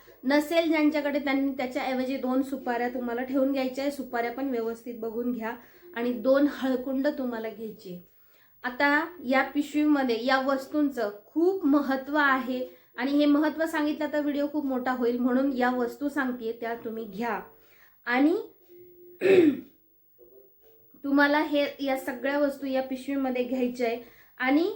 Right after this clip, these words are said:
या गणपती बाप्पांसमोर त्या पिशवीमध्ये ठेवल्यानंतर गणपती बाप्पांसमोर ही पिशवी तुम्हाला ठेवायची आहे. ठेवल्यानंतर तुम्हाला गणपती बाप्पांना आवडतीचा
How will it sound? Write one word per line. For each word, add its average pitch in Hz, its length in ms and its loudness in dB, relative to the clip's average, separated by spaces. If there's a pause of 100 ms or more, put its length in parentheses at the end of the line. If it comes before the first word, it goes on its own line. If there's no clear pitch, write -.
(140)
या 269 200 -2
गणपती 277 500 0
बाप्पांसमोर 277 680 0
त्या 254 140 -4
पिशवीमध्ये 254 560 -6
ठेवल्यानंतर 247 600 -2
गणपती 247 380 -4
बाप्पांसमोर 240 720 -6
ही 226 140 -10
पिशवी 220 320 -14
तुम्हाला 208 360 -10
ठेवायची 240 500 -4
आहे. 240 300 -2 (600)
ठेवल्यानंतर 339 840 4
तुम्हाला 294 460 4
गणपती 277 480 -2
बाप्पांना 277 500 -2
आवडतीचा 262 1080 -2